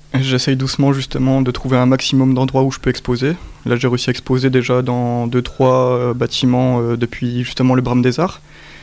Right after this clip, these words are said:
Et puis, je fais, euh, je me suis fait un site internet où je peux également vendre, euh, des tableaux, avec des cartes de visite aussi. Enfin, j'ai un peu plus, euh, poussé la recherche, justement, euh,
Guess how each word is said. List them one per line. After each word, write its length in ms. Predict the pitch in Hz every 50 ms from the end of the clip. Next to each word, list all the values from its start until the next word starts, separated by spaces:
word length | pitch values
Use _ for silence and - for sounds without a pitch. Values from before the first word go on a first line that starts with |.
| - - - - -
Et 80 | 120
puis, 920 | - - - - 123 117 120 120 120 120 117 120 120 120 120 120 120 117 117
je 360 | 117 120 - - - - 123
fais, 200 | 120 - - 131
euh, 460 | 123 123 123 123 123 123 120 120 123 127
je 100 | 123 131
me 80 | 131
suis 120 | 127 - 127
fait 120 | - 135
un 40 | 135
site 220 | - - 127 -
internet 640 | 123 117 - 123 120 120 123 123 131 143 143 - 135
où 40 |
je 100 | 123 -
peux 360 | - - 127 123 120 120 117 120
également 300 | 120 120 120 120 117 120
vendre, 400 | 117 120 123 120 117 - 120 117
euh, 140 | 117 117
des 120 | 117 123 113
tableaux, 720 | - 117 113 123 120 127 135 139 143 147 147 147 147 - - - - - - - -
avec 220 | 120 117 120 120
des 80 | 120 120
cartes 220 | - 120 117 120
de 40 | 120
visite 440 | 117 117 120 123 123 135 139 135 127
aussi. 300 | 120 - - 127 131 135
Enfin, 380 | 131 - - 120 120 123 117 117
j'ai 100 | - 123
un 40 | 120
peu 120 | - 127
plus, 300 | 123 - 143 131 - -
euh, 80 | 131 127
poussé 420 | - - 135 - - 143 151 160 - - - - - - - - - - - - -
la 100 | 135 127
recherche, 520 | 127 123 123 - - 135 131 - - - 127
justement, 560 | 127 123 - - 127 127 127 127 135 135 131 127
euh, 300 | 123 123 120 120 120